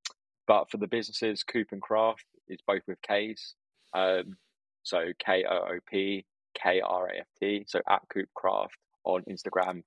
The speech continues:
Facebook. And then the same with Goozy, which is Goozy Desserts, um, which is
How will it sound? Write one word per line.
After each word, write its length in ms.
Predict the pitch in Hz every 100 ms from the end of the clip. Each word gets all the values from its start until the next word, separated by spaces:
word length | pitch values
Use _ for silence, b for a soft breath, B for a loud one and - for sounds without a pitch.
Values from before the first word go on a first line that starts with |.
| 95
Facebook. 400 | 90 - 98 - - - _ _ _ -
And 120 | 90
then 100 | 87
the 80 | 87
same 220 | - 92
with 160 | 90 -
Goozy, 440 | 92 85 - 85
which 200 | 90 -
is 100 | 78 -
Goozy 260 | 92 82 80
Desserts, 680 | 78 90 95 - - - - -
um, 380 | 87 87 90 87 _ _ _ -
which 260 | 92 -
is 360 | 87 87 90 -